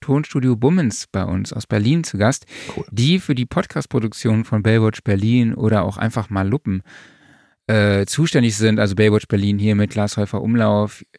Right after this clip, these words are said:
Speaker 1: Jakob Lund und Thomas Schmidt oder halt, äh, einfach mal Luppen mit Toni und Felix Groß.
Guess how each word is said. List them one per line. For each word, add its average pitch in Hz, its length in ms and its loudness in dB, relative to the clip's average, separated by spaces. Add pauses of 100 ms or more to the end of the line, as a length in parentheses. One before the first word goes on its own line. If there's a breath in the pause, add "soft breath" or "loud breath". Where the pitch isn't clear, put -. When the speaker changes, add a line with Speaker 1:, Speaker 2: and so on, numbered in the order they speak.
Speaker 1:
Jakob 104 340 -2
Lund 104 440 0
und 101 280 -4
Thomas 101 280 -2
Schmidt 127 440 0
oder 107 420 2
halt, 104 480 0
äh, - 40 -4 (260)
einfach 104 260 -2
mal 95 180 0
Luppen 95 380 -2 (540 loud breath)
mit 117 340 0 (140)
Toni 101 340 2
und 98 180 -4
Felix 95 480 -2
Groß. - 520 -2